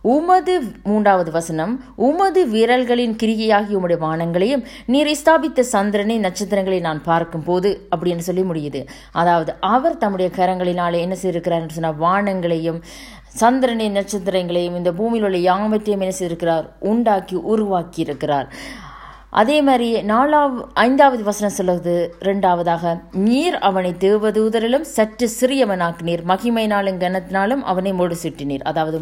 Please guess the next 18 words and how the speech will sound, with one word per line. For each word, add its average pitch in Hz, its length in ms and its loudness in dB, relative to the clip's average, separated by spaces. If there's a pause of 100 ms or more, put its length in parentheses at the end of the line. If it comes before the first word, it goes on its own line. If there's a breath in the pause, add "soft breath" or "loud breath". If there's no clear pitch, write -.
மனுஷனை 214 480 0
தேவர் 165 300 0
என்ன 170 180 -4
செய்கிறார்? 160 380 -2 (340 loud breath)
தேவதூதரிலும் 208 920 2
சற்று 294 600 0 (120)
சிறியவனாக்கி, 180 760 -2
மகிமையினாலும் 233 760 0
கனத்தினாலும் 196 600 0
எங்களை 175 280 -2
முடிசூட்டி 180 540 -2
இருக்கிறபடினால், 165 480 -4
அவர், 160 280 -4 (420 loud breath)
அவருடைய 190 460 2
நாமம் 196 720 2 (300 loud breath)
இந்த 175 140 0
பூமி 233 320 0
எங்கும் 185 360 -2